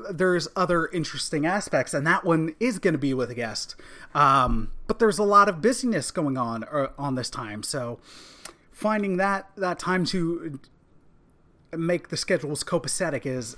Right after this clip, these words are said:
is interesting. Um, there will be more watch-alongs. It's just, again, finding the, uh, the right time to do it,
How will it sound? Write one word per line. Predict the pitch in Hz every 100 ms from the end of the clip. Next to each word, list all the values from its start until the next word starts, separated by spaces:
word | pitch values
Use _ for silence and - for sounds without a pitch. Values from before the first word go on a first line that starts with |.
| -
is | 147 147
interesting. | 143 139 - - 107 - - - - -
Um, | 143 139 139 139 120 - - - - - - - -
there | 165 165
will | 165 208
be | 185 185
more | 175 180
watch-alongs. | 139 147 220 - 156 131 120 107
It's | 123 - -
just, | - 143 -
again, | 127 143 131 123
finding | 135 131 123 127
the, | 120 120
uh, | 117 113 117
the | 131
right | 117 135
time | - 190 175
to |
do | 170 175
it, | 175